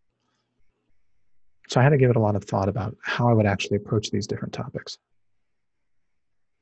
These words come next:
My intent is not to bash on the left.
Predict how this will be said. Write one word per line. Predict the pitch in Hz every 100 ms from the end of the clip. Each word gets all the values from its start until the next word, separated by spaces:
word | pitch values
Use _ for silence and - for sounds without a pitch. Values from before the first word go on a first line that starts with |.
| _
My | 117 110
intent | 107 113 98
is | 98
not | 107 92
to | - 98 95 _ _ _ _ _ -
bash | 110 104 95 92 107
on | 92
the | 92
left. | 95 98 -